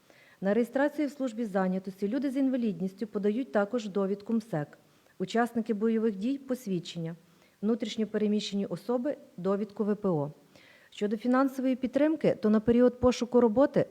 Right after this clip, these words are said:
безробітним призначається допомога по безробіттю, розмір та тривалість якої визначається індивідуально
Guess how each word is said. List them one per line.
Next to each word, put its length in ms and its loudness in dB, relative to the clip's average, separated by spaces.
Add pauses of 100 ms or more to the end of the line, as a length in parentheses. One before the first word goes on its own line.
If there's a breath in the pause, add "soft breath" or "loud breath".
безробітним 560 0
призначається 720 0
допомога 580 2
по 180 0
безробіттю, 680 -2 (420 loud breath)
розмір 400 4
та 120 0
тривалість 560 4
якої 360 2
визначається 640 0
індивідуально 760 0